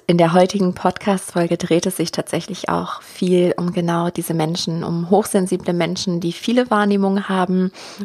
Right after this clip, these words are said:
die sehr empathisch sind. Ja, in meiner Meinung nach ist es wirklich eine riesige Gabe, aber es ist tatsächlich oft so, dass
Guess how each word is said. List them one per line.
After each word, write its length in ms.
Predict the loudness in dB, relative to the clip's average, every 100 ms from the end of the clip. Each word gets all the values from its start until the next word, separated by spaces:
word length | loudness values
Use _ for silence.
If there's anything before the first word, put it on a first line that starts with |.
| -6
die 100 | -4
sehr 280 | 2 4 4
empathisch 680 | 2 0 2 2 2 -2 -4
sind. 520 | -4 0 2 0 -2 -10 -14 -14 -16 -20 _ _ _ _ _ -2
Ja, 200 | 0 2
in 140 | 2
meiner 260 | 2 2 2
Meinung 300 | 2 2 2
nach 260 | 2 0
ist 160 | -6 -8
es 140 | -2
wirklich 300 | -2 -2 -2
eine 240 | 0 0 0
riesige 340 | 0 2 0
Gabe, 560 | 4 4 4 4 2 0 -6 -16 -12 -2
aber 160 | -2
es 80 | -2
ist 140 | -4
tatsächlich 560 | -4 0 0 0 -4 0
oft 260 | -2 -2 -6
so, 300 | -2 0 0
dass 500 | 0 -2 -8 -16